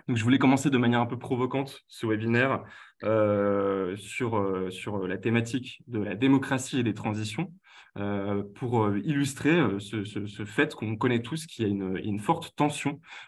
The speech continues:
euh, en cette période de, de nombreuses crises et en cette période de crise environnementale, euh, qui fait peser une tension sur, euh, sur la démocratie et sur les exigences démocratiques.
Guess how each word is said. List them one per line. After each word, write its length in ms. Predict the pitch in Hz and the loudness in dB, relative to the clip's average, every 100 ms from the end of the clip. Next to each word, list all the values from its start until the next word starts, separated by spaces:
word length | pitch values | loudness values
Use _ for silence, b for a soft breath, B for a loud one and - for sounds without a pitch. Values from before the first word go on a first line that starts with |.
| - | -2
euh, 200 | 101 101 | 0 2
en 100 | 101 | 2
cette 200 | 123 117 | 0 2
période 260 | 127 123 | 4 6
de, 300 | 120 104 101 | 4 2 2
de 160 | 95 98 | 0 2
nombreuses 400 | 113 127 120 117 | 6 6 6 2
crises 280 | - 143 120 | 0 0 0
et 20 | |
en 140 | 104 | -2
cette 160 | 98 117 | -2 -2
période 180 | 117 113 | 0 0
de 80 | 110 | -2
crise 220 | - 123 | -2 2
environnementale, 760 | 117 117 110 107 107 131 139 - B B - | 4 4 4 2 2 2 0 -6 B B -4
euh, 160 | 101 101 | -2 -2
qui 160 | - | -4
fait 140 | - 120 | -2 -2
peser 400 | - 127 113 135 | 2 4 6 6
une 140 | 123 | 4
tension 480 | 113 110 - 127 156 | 2 -2 0 0 -2
sur, 540 | - - 131 139 - | -4 2 2 4 0
euh, 300 | 101 98 95 | -2 -2 -4
sur 220 | 95 - | -4 2
la 100 | 113 | 4
démocratie 540 | 107 120 113 120 113 185 | 6 6 4 2 0 -2
et 40 | |
sur 160 | - 107 | 0 -2
les 220 | 104 120 | -2 0
exigences 400 | 143 139 127 143 | -2 0 -2 0
démocratiques. 640 | 127 120 120 104 - - | 2 0 0 -8 -10 -20